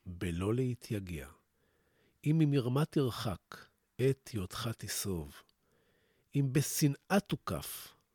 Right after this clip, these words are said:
ובה לא תנהגע, מבלי להיראות חכם מדי, או טוב. אם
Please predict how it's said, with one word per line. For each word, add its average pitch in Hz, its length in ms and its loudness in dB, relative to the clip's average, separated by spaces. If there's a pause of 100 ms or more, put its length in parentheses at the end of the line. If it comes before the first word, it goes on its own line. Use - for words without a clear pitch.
(160)
ובה 92 520 -4
לא 110 240 2
תנהגע, 107 480 -4 (960)
מבלי 95 360 -2
להיראות 123 580 0
חכם - 520 -6
מדי, 73 420 -10 (720)
או - 80 -10
טוב. 76 480 -8 (260)
אם 143 100 6